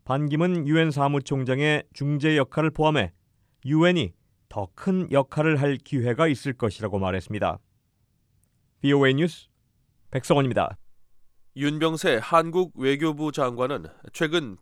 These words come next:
Speaker 2: 북한의 평화협정 체결 주장에 대해 국제사회 대북 공조를 이완시키려는 의도라고 비판했습니다. 또 북핵 문제 해결을 위한 한국과 미국,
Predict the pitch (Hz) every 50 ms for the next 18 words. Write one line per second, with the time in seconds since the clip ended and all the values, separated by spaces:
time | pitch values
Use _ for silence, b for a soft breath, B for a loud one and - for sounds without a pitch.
0 | _ - - 147 - - - 175 165 160 165 143 107 95 - - - 175 180 185
1 | 180 180 147 - - 170 170 160 - 170 156 151 156 147 131 - 147 139 143 139
2 | 135 135 123 117 110 - 95 85 92 - - - - - - - - - - -
3 | 147 135 - - 170 165 156 - 160 156 151 165 175 - - 151 151 147 165 160
4 | - - 156 151 151 151 147 151 147 151 147 131 117 110 143 151 160 165 160 151
5 | 147 - - - - 151 143 135 139 139 127 113 - 131 135 139 131 135 127 113
6 | 101 90 92 82 80 - - - - 139 131 - 139 117 110 98 - - 107 104
7 | 95 87 71 - - - b b b b b b b b b b b b b 175
8 | 175 151 - - - 151 - - 190 175 170 170 170 165 160 160 170 160 143 135
9 | 143 165 165 151 160 160 156 147 143 139 160 151 113 87 82 - - - - 147
10 | 151 151 151 151 151 139 - - 147 143 135 123 117 131 135 120 117 90 -